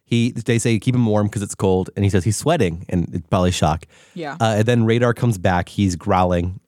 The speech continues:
Speaker 1: Sorry, she's growling. And Bowditch says, "Stop it, girl, get low." And she lays back down. Um, uh, then after that, he takes his, Charlie takes his jacket off and tries to put it on Mister Bowditch, which Bowditch was not a fan of at first, but eventually he, he just accepts it and takes the jacket.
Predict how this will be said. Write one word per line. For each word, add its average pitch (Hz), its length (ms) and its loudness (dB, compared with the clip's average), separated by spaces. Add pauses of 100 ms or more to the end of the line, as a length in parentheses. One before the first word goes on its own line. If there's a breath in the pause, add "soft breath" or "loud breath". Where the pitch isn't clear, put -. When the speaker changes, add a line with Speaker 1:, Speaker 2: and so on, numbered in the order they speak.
(140)
Speaker 1:
Sorry, 90 220 0
she's 101 280 0
growling. 80 360 0 (400 soft breath)
And 90 520 0 (140)
Bowditch 107 320 0
says, 90 360 0
"Stop 131 240 0
it, 120 60 2
girl, 107 220 2
get 104 200 -2
low." 87 260 0 (120)
And 95 120 -2
she 98 140 -2
lays 85 180 0
back 82 160 -4
down. 71 220 -8 (720 soft breath)
Um, 113 540 0 (460)
uh, 139 220 0
then 127 200 0
after 127 200 0
that, 117 360 0
he - 180 -4
takes 123 220 0
his, 110 120 -2
Charlie 123 300 0
takes 104 180 0
his 98 80 -2
jacket 95 300 0
off 101 140 2
and 87 60 -10
tries 101 120 0
to - 60 -12
put 98 140 0
it - 20 -2
on 95 80 -2
Mister 107 180 0
Bowditch, 110 340 0
which 78 220 -6
Bowditch 85 360 -4
was 87 240 -6
not 87 180 2
a 85 40 0
fan 87 200 2
of 82 100 2
at 85 100 -4
first, 95 300 0 (380 loud breath)
but 127 100 2
eventually 110 480 0
he, 95 240 0
he 90 220 0
just 90 160 -4
accepts 87 340 -4
it 92 120 -2
and 92 120 -6
takes - 240 -2
the 98 80 -2
jacket. 85 400 -2